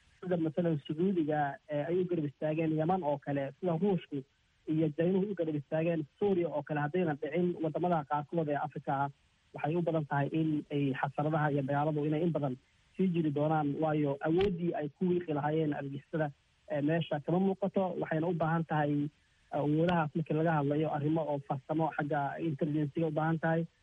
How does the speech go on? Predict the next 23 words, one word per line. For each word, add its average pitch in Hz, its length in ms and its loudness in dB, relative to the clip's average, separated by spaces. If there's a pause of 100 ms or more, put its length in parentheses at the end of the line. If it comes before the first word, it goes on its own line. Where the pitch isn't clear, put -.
(140)
xogay 175 280 2
u 175 60 0
baahan 160 360 0
tahay, 160 320 0
dagaal 160 420 0
ballaaran 160 500 -2 (380)
oo 151 200 -2
saf 180 220 -2
ballaaran 156 380 0
ah 147 100 -2
oo 151 100 0
lagu 170 120 2
qaaday 156 360 -2
u 165 40 0
baahan 156 300 0
yihiin. 165 360 2
Taana 151 260 0 (420)
waa 151 140 -2
arrin 170 240 2
ay 151 100 -2
ka 170 120 -2
bixi 143 260 -4
karaan, 147 320 0